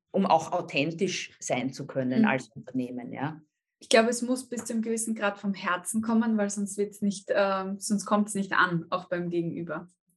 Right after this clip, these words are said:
Speaker 2: Also ich
Speaker 1: Ja,
Speaker 2: glaube,
Speaker 1: es
Speaker 2: das zusammengefasst ist, glaube ich, das, was du meinst, wenn die Absicht nur ist, auf Gewinn zu optimieren, dann
Speaker 1: Genau.
Speaker 2: gibt's wahrscheinlich andere Maßnahmen, die schneller <laughs> zum Erfolg, äh, da auch führen.
Speaker 1: Mhm.
Speaker 2: Aber diesen Aspekt,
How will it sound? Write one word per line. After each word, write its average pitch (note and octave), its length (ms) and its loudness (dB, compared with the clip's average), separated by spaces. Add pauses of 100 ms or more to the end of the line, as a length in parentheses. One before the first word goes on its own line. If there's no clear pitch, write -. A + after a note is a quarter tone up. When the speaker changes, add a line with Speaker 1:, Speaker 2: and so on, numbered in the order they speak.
Speaker 2:
Also G#3 140 4
ich G#3+ 60 2
Speaker 1:
Ja, F#3+ 120 10
Speaker 2:
glaube, F#3 60 6
Speaker 1:
es - 120 -10 (240)
Speaker 2:
das - 320 2 (120)
zusammengefasst A3 1000 4
ist, - 240 -4
glaube G#3 180 4
ich, G#3 80 -4
das, G#3 220 4
was G#3 180 -4
du G#3+ 100 -4
meinst, G3+ 520 2
wenn G3+ 540 0
die G3+ 140 -4
Absicht A3 480 0
nur A3+ 260 2
ist, A3+ 340 -2 (260)
auf G#3 160 2
Gewinn A#3 320 2
zu B3 160 2
optimieren, G#3+ 800 0 (180)
dann G#3 80 -2
Speaker 1:
Genau. G3 60 6
Speaker 2:
gibt's D3 160 6
wahrscheinlich G#3 340 -2
andere G#3 320 2
Maßnahmen, G3+ 560 -2
die G3+ 320 -2
schneller G#3 420 2
<laughs> G3 100 -8
zum - 280 0
Erfolg, F#3+ 480 -4
äh, F#3+ 340 -2
da F#3 280 2
auch G3 180 -4
führen. G#3 440 0
Speaker 1:
Mhm. G#3 80 0 (260)
Speaker 2:
Aber G#3 280 6
diesen G#3 460 -6
Aspekt, - 840 -2